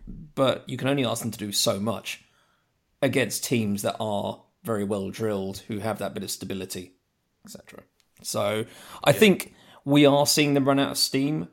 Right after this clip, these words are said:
Speaker 1: as a, as a Premier League club, but there are other teams around them that might prop them up, whether that means that they're in for another,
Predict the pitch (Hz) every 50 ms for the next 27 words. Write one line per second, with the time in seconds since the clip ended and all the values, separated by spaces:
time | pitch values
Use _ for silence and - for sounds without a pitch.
0 | _ - - 123 120 117 120 127 127 123 120 120 117 117 117 113 110 - - -
1 | _ _ _ _ _ - 120 110 120 110 - - 127 120 117 117 113 110 113 110
2 | 107 - - - 127 131 147 143 - - - _ _ _ _ _ - - - -
3 | _ _ _ - - 131 131 120 120 143 135 127 117 - - 135 135 135 135 135
4 | 131 - 127 120 117 117 - 127 110 110 107 101 98 - - - 117 107 110 107
5 | 110 107 101 101 98 98 101 - _ _ - 101 - - 113 95 - - - 101
6 | - - 101 101 98 92 - - - _ _ - - - 117 117 104 104 113 110
7 | - 110 110 110 107 107 104 - 113 90 95 107 110 110 104 - 117 110 110 104
8 | 107 104 101